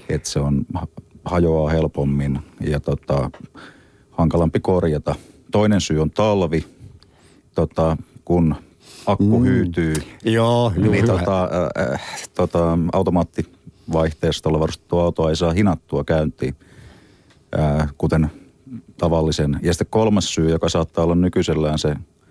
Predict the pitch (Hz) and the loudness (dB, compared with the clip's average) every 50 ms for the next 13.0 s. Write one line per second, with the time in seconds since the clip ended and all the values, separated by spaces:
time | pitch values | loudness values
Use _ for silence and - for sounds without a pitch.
0 | _ _ _ _ - 87 80 80 82 82 80 - 87 82 85 85 85 80 80 - | _ _ _ _ 0 2 2 4 2 2 0 0 0 2 2 4 2 0 0 0
1 | - 80 78 - - 80 - - 87 82 87 82 78 78 73 73 - 69 73 73 | 0 -2 -2 -2 -4 -4 -2 0 0 2 2 0 0 -2 -4 -4 -2 -2 0 0
2 | 76 73 - - 78 80 - 76 76 73 - - 67 65 - - - - - - | 0 0 -2 -2 -2 -2 0 -2 -2 -2 -2 -4 -4 -4 -6 -10 -20 -20 -20 -20
3 | - - _ - - 80 - - 82 85 80 - 87 90 - - - 80 76 73 | -20 -18 _ -4 -2 -2 -2 -2 -2 -4 -2 0 0 0 0 0 -2 -2 0 0
4 | 73 - 78 73 73 73 - 73 - - - - - - - - _ _ _ _ | 0 0 0 0 0 -2 -2 -6 -6 -8 -12 -14 -18 -20 -20 -20 _ _ _ _
5 | _ _ _ - - 78 82 - - - - 78 73 - 85 80 78 80 80 78 | _ _ _ -6 -6 -6 -6 -6 -10 -4 -2 -2 0 2 2 2 2 2 2 2
6 | 78 76 76 73 71 - _ - _ _ _ _ _ _ - 92 90 87 85 82 | 2 2 0 -2 -4 -8 _ -20 _ _ _ _ _ _ -2 0 0 2 0 -2
7 | - - - - 82 - - - - 78 76 76 78 78 95 110 113 117 - 127 | -2 -6 -6 -6 -6 -6 -6 -6 -2 -2 0 0 0 2 2 2 2 2 2 2
8 | 123 120 120 113 104 95 - - 113 107 107 104 101 95 90 85 82 - - - | 2 2 0 0 0 -2 -2 0 0 0 2 2 2 2 2 0 -2 -4 -6 -16
9 | - - - - - - _ _ - - 92 92 87 82 - - - 85 82 80 | -20 -20 -20 -20 -20 -20 _ _ -2 0 2 2 2 0 -2 -2 -2 0 2 2
10 | 80 78 76 - 80 76 - 80 80 87 90 87 87 85 80 76 - 82 80 - | 0 0 0 -2 -4 -2 0 2 2 4 4 4 2 2 0 0 -2 -2 -2 -2
11 | - 82 80 80 85 82 82 90 87 85 82 78 - - 73 78 78 76 76 80 | 0 0 2 2 4 4 4 4 4 2 2 0 -2 -2 -2 0 0 0 0 0
12 | 78 78 78 78 76 - 78 76 76 73 85 82 82 80 80 80 76 78 76 73 | 0 0 0 0 -2 -2 -2 -2 -2 0 0 2 2 2 2 0 0 -2 -4 -6